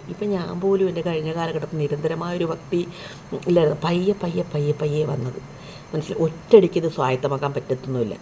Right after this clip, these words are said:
ആദ്യം നമുക്കൊരു അലസൗകര്യവും മടി വരും. രാവിലെ എഴുന്നേറ്റ് പ്രാർത്ഥിക്കുന്ന കാര്യത്തിലൊക്കെ നമുക്ക് ആദ്യം കണ്ണ് തുറക്കത്തില്ല, മടി, "ഓ, വേണോ വേണ്ടേ?" എന്നൊക്കെ വിചാരിക്കും. ഈ ഘട്ടങ്ങളിലൂടെയൊക്കെ തന്നെയാണ് ഞാനും വന്നത്.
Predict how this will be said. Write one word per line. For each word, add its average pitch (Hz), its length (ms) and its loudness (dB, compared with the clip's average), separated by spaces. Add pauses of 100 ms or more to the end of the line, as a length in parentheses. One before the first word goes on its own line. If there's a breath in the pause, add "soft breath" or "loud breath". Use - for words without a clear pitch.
(120)
ആദ്യം 127 220 -2
നമുക്കൊരു 135 220 2
അലസൗകര്യവും 139 580 2
മടി 110 160 -2
വരും. 139 260 4 (400 loud breath)
രാവിലെ 127 300 2
എഴുന്നേറ്റ് 135 240 2
പ്രാർത്ഥിക്കുന്ന 139 560 0
കാര്യത്തിലൊക്കെ 139 380 0
നമുക്ക് 131 200 -2
ആദ്യം 131 300 2
കണ്ണ് 131 260 0
തുറക്കത്തില്ല, 139 600 0
മടി, 131 380 -2
"ഓ, 98 160 2
വേണോ 151 360 -2
വേണ്ടേ?" 160 440 2
എന്നൊക്കെ 139 240 2
വിചാരിക്കും. 139 560 2 (1300 loud breath)
ഈ 214 120 12
ഘട്ടങ്ങളിലൂടെയൊക്കെ 151 960 6
തന്നെയാണ് 143 260 2
ഞാനും 123 340 0
വന്നത്. 104 380 -6